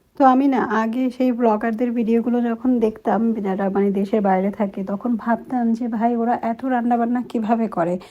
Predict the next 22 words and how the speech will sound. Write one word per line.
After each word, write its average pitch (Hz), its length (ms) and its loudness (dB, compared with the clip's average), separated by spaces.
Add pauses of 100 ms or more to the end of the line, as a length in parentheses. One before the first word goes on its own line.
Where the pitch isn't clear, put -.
(180)
সকালে 233 380 -2
নাস্তা 202 340 0
বানাচ্ছে, 196 460 2
দুপুরে 214 440 -2
আবার 202 200 0
চার 214 320 -2
পাঁচ 214 500 -6 (160)
আইটেম 208 400 0
রান্না 202 300 2
করছে, 196 460 -4
বিকেলে 208 400 -2
আবার 208 320 -2
নাস্তা 220 340 0
বানাচ্ছে, 208 560 -2
রাতে 185 360 0
আবার 208 200 2
কাউকে 202 400 -2
কাউকে 214 280 -4
দেখতাম 202 380 -4
যে 202 120 -4
ডিফারেন্ট 214 520 -2
কোনো 214 240 -2